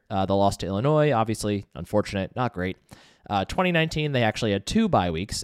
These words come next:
and, uh, after the first one, they just smashed Maryland.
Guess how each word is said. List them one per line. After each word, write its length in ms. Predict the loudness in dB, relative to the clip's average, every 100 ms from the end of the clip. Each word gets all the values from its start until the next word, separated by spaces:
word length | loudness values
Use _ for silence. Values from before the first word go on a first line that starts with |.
| -6
and, 280 | -4 -6 -6
uh, 60 | -4
after 340 | -2 -2 -2
the 80 | -2
first 240 | 0 0
one, 140 | 0 0
they 100 | -2
just 280 | -4 -8 -12 _
smashed 1300 | -12 -8 -8 -8 -6 -4 -2 0 0 0 -2 -6 -6
Maryland. 540 | -2 0 0 -2 -8